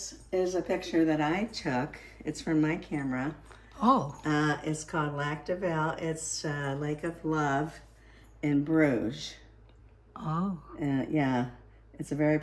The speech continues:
Speaker 1: pretty area, and I was really thrilled with the picture
Speaker 2: Mm-hmm.
Speaker 1: that I took there, so I framed it. <laughs> This is
Speaker 2: And
Speaker 1: from
Speaker 2: about
Speaker 1: my
Speaker 2: this?
Speaker 1: Huh? Oh, I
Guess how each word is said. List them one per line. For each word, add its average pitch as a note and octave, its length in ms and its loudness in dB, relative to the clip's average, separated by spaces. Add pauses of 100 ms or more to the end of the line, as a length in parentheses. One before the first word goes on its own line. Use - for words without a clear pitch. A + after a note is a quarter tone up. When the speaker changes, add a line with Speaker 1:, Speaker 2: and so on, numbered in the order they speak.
Speaker 1:
pretty D#3+ 180 0 (160)
area, D3+ 240 6
and C3 160 2
I D#3+ 40 6 (120)
was C3+ 120 2 (200)
really C#3+ 240 2 (120)
thrilled C#3+ 420 2
with C3 140 -6
the - 140 -10
picture C3+ 360 -6 (540)
Speaker 2:
Mm-hmm. G2 240 -4
Speaker 1:
that B2+ 200 2 (100)
I C3+ 140 0 (140)
took C#3+ 160 -2 (120)
there, C3 160 2 (140)
so - 80 -4 (120)
I C#3+ 40 0 (100)
framed C#3+ 260 2 (100)
it. D3 60 0 (240)
<laughs> D#3 360 -4 (960)
This - 140 -4
is - 100 -8
Speaker 2:
And G#3 100 6
Speaker 1:
from G3 140 8
Speaker 2:
about G#3+ 160 8
Speaker 1:
my E3+ 100 2
Speaker 2:
this? D#4+ 180 4 (300)
Speaker 1:
Huh? E3 160 2 (1160)
Oh, F#3 140 10 (140)
I G3 40 6